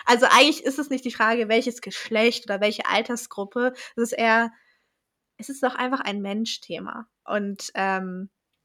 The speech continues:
deswegen ist es wichtig, drüber zu sprechen. Egal in welcher Altersschicht, egal ob Männer oder Frauen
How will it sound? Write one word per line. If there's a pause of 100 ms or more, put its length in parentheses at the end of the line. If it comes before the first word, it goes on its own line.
(120)
deswegen
ist
es
wichtig,
drüber
zu
sprechen.
Egal
in
welcher
Altersschicht,
egal (160)
ob
Männer
oder
Frauen